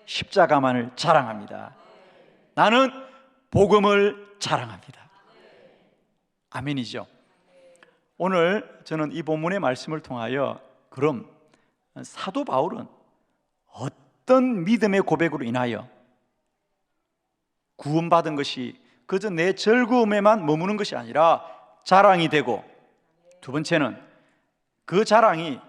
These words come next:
세상의 많은 것 중에 한 가지가 아니고 오직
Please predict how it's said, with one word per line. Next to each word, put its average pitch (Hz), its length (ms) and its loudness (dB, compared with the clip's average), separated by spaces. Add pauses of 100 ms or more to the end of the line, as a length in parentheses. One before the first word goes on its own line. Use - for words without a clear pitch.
(280)
세상의 262 520 -2
많은 190 380 2
것 277 120 0
중에 262 200 0
한 170 100 -4
가지가 180 320 -2
아니고 185 580 4 (340)
오직 226 440 4